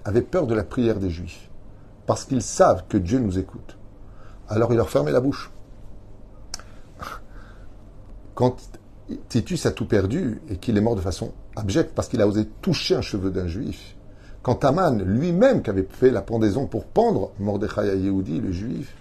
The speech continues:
ils se sont tous retrouvés là-bas. Ils ont dit, « Je comprends pas. » On leur a attaché les mains, on leur a attaché la bouche, on leur a attaché les pieds,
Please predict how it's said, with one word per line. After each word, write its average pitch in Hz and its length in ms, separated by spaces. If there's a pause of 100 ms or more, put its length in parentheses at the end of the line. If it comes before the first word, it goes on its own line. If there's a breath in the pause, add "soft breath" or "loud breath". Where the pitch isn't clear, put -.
(920 loud breath)
ils 127 80
se - 100
sont 156 200
tous - 200
retrouvés 143 380
là-bas. 113 320
Ils 98 120
ont 127 40
dit, « 147 100
Je - 80
comprends 127 280
pas. » - 260 (680 loud breath)
On 110 80
leur 120 140
a 139 60
attaché 143 320
les 147 80
mains, 117 240
on 95 40
leur 101 140
a 117 40
attaché 127 300
la 143 120
bouche, - 280
on - 60
leur 98 140
a - 20
attaché 127 320
les 143 120
pieds, 113 220